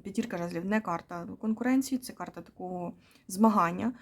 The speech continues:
тому змагання мають бути здоровими, да, змагання мають бути, е, усвідомленими, е,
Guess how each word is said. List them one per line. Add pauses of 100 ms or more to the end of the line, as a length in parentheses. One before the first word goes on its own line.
(240)
тому
змагання
мають
бути
здоровими,
да,
змагання
мають
бути, (880)
е, (280)
усвідомленими, (400)
е,